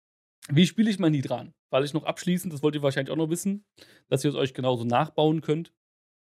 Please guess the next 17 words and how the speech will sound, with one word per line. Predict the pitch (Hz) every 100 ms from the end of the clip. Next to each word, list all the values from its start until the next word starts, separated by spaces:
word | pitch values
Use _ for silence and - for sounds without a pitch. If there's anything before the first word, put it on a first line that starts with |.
| _ _
Gucken | 143 143
wir |
uns | 131 135
an, | 135 107 _ -
wie | 135
ich |
es | -
gebaut | 151 120 117
habe. | - _ _ _ _ _ _ -
So, | 131 - _ - _ _ -
wir | 190
gehen | 208
hin. | 190 233 233 _ _ _ _ _ _ _ _ _ _ _ - -
Hydran | 190 180 156 165 175
natürlich, | 139 - 175 185 -
Terra-Typ | - 143 139 135 131 110
Stahl. | - 127 127 175